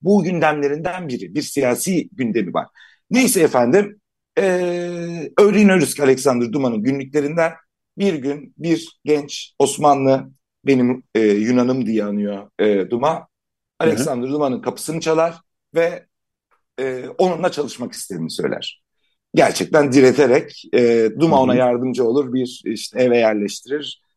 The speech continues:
Speaker 1: Fransızca bilmemektedir o dönem. Çok hızlı bir şekilde Fransızcası çok iyi bir seviyeye gelir ve sonra Duma'yla, e, bir hayat başlar. Bu hayatın bir, e, ayağı da, e, İtalya'ya uzanır. İtalya Ulusal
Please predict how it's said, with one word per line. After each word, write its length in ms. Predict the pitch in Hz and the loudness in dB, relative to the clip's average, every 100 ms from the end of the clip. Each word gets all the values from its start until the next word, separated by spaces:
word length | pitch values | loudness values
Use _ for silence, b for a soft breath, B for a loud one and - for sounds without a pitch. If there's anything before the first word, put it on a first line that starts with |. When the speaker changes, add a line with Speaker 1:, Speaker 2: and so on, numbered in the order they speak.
| - | 0
Speaker 1:
Fransızca 480 | 131 123 135 113 | 2 2 0 0
bilmemektedir 600 | 113 151 147 139 - 131 | 2 2 0 0 -2 0
o 140 | 139 139 | 2 2
dönem. 300 | 135 139 147 _ _ | 2 -2 -6 _ _
Çok 240 | - 151 - | -6 -6 -4
hızlı 500 | 117 95 110 107 - | -6 0 2 4 2
bir 60 | |
şekilde 320 | 104 117 101 104 | -2 -4 -4 -4
Fransızcası 840 | 110 110 104 - 95 - 90 - _ _ - | -2 -2 -2 -6 -8 -2 -2 -2 _ _ -2
çok 200 | 151 131 | 0 2
iyi 140 | 151 | 2
bir 40 | 131 | 2
seviyeye 420 | 147 143 143 143 | 0 2 2 2
gelir 340 | 139 147 156 b b - | 2 0 -2 b b -4
ve 160 | 190 | -4
sonra 380 | 170 185 156 170 | -2 -4 -2 -2
Duma'yla, 580 | 190 170 131 139 175 - _ _ _ - | -2 -2 0 -2 -4 -6 _ _ _ -10
e, 180 | 135 131 | -10 -6
bir 100 | 160 | -4
hayat 360 | 139 131 131 | -2 -4 -4
başlar. 400 | 120 110 185 180 | -12 -10 -10 -4
Bu 120 | 160 | 0
hayatın 460 | 143 135 131 147 135 | 2 2 0 -4 -8
bir, 440 | 151 156 - - _ _ _ | -6 -6 -8 -20 _ _ _
e, 180 | 120 117 | -6 -2
ayağı 420 | 117 131 117 110 | 2 4 4 2
da, 260 | 156 175 - _ _ _ - | 0 -2 -6 _ _ _ -8
e, 640 | 139 123 120 117 117 113 - | -6 -4 -6 -6 -8 -8 -10
İtalya'ya 460 | 143 151 143 127 | -2 2 4 2
uzanır. 340 | 113 107 123 147 | 2 -4 -6 -6
İtalya 420 | 110 139 123 123 | -2 0 2 2
Ulusal 460 | 131 110 131 120 | 0 0 0 0